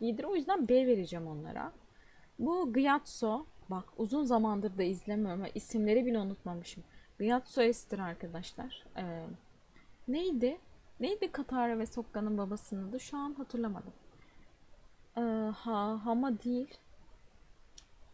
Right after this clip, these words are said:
Hakoda. Yanlış hatırlamıyorsam Hakoda'ydı.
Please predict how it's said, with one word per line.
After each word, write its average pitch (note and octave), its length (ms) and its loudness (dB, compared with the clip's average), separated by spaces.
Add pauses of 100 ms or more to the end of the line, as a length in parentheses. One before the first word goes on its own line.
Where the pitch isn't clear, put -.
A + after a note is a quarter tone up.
(200)
Hakoda. B3 560 6 (440)
Yanlış C#4+ 340 4
hatırlamıyorsam D#4+ 560 0
Hakoda'ydı. G#3+ 720 -2